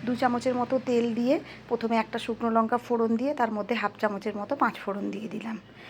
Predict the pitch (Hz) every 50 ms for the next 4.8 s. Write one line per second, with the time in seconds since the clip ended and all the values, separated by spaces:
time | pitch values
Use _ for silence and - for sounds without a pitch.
0 | - - - - - - - - 277 285 285 - 302 302 277 247 - 240 233 247
1 | 240 240 233 233 285 339 294 226 220 - 240 226 220 226 202 226 233 233 233 226
2 | 220 214 226 220 226 233 226 214 196 196 202 196 220 214 214 208 208 214 - -
3 | - 208 208 214 214 - 233 220 233 220 220 220 226 233 226 - 240 240 330 466
4 | 523 494 381 285 226 - 202 202 202 196 - 208 - 202 -